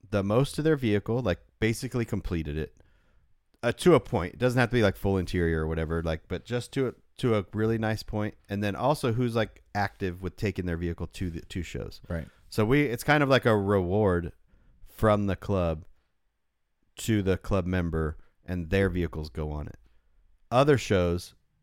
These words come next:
Speaker 1: someti-, other shows take the pre-, previous best of show and put
Speaker 2: Oh.
Speaker 1: it on the next year's shirt.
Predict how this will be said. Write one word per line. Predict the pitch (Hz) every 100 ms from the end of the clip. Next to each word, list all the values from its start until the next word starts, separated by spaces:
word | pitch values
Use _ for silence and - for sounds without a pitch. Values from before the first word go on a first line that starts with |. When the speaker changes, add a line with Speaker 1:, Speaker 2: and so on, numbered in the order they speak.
| _
Speaker 1:
someti-, | - 120 120 131
other | 110 123
shows | 117 107 98
take | 101 -
the | 92
pre-, | - - - 101 104
previous | - 113 113 113 98
best | - 95 101 -
of | 120
show | - 127 139 - _ _ -
and | 123 151 127
put |
Speaker 2:
Oh. | 101
Speaker 1:
it |
on | 90 85
the | 80
next | 92 95 - -
year's | 82
shirt. | - 90 78